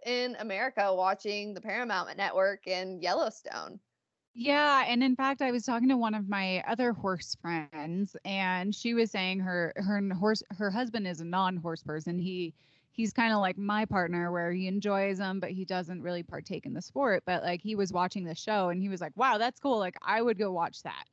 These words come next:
Speaker 2: And so, yeah, thank you, Taylor, for introducing people to that sport. It was pretty fun because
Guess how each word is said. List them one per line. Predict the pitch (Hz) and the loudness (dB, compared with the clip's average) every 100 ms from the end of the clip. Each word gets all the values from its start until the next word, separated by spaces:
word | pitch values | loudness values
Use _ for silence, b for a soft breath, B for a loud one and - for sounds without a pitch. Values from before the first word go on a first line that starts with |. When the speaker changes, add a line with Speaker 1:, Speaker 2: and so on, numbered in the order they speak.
| b b _ b b _ | b b _ b b _
Speaker 2:
And | 220 220 226 | -4 -4 -6
so, | 208 220 202 196 196 190 214 | -4 0 2 4 4 2 2
yeah, | 247 185 | 2 2
thank | - 269 | 0 -2
you, | 294 | -2
Taylor, | 226 214 196 196 196 | -4 -2 0 -2 -4
for | 202 185 175 170 | -4 -2 -2 -2
introducing | 196 202 170 175 175 | -4 -4 -6 -6 -8
people | 175 180 | -10 -10
to | 175 | -6
that | 165 - | -4 -4
sport. | - - 190 180 | -10 -6 -2 -2
It | 202 | -2
was | 208 | -2
pretty | - 240 | -2 -2
fun | 220 208 190 190 | -2 -2 -2 -2
because | 185 202 180 175 175 | -4 -2 0 0 -4